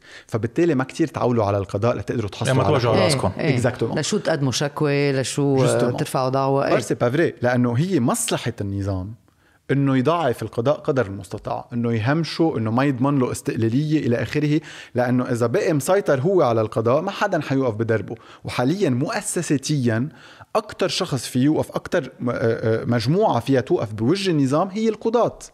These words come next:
Speaker 2: صح.
Speaker 1: لأنه هن سلطة، هن مش موظفين، هن سلطة، أحد السلطات. فبالتالي وقت أنا همش القضاء قدر المستطاع،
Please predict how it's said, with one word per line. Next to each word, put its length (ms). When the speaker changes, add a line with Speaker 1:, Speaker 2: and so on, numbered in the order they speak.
Speaker 2:
صح. 220
Speaker 1:
لأنه 280
هن 240
سلطة، 500
هن 180
مش 160
موظفين، 580
هن 180
سلطة، 360
أحد 180
السلطات. 640
فبالتالي 500
وقت 220
أنا 320
همش 300
القضاء 400
قدر 300
المستطاع، 580